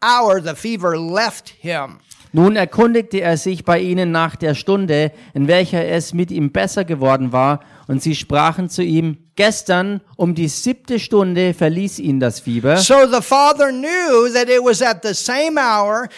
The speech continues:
Speaker 1: in the which Jesus said unto him, „Thy son liveth.“
Speaker 2: Da erkannte der Vater, dass es eben in der Stunde geschehen war, in welcher Jesus zu ihm gesagt hatte, „Dein Sohn lebt.“
Speaker 1: Now look at this.
Speaker 2: Und schau dich das jetzt an.
Speaker 1: And himself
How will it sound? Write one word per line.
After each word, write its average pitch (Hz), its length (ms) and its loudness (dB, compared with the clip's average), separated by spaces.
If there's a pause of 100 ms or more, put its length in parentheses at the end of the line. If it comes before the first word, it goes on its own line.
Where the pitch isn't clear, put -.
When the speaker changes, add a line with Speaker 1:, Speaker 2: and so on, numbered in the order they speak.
(140)
Speaker 1:
in 240 240 0
the 240 60 4
which 240 340 -4
Jesus 302 800 -2
said 285 480 -2
unto 269 840 -2
him, 214 340 -4 (180)
„Thy 240 380 2
son 262 500 -2
liveth.“ 262 1040 0 (340)
Speaker 2:
Da 226 240 4
erkannte 208 640 -2
der 160 180 0
Vater, 147 600 -2
dass 147 220 -2
es 147 140 -4
eben 226 540 -4
in 160 280 -6
der 214 200 0
Stunde 202 460 0
geschehen 165 480 -2
war, 147 300 2 (200)
in 147 140 -2
welcher 175 240 2
Jesus 170 520 -4
zu 175 120 -4
ihm 202 240 -2
gesagt 151 460 -2
hatte, 139 340 -2 (220)
„Dein 165 260 2
Sohn 156 340 2
lebt.“ 175 440 2
Speaker 1:
Now 196 120 2
look 226 140 0
at 240 100 -4
this. 269 440 0
Speaker 2:
Und 139 60 -2
schau 160 120 4
dich 151 160 -2
das 160 220 -2
jetzt 143 160 -8
an. 143 100 0
Speaker 1:
And 254 220 2
himself 277 1000 2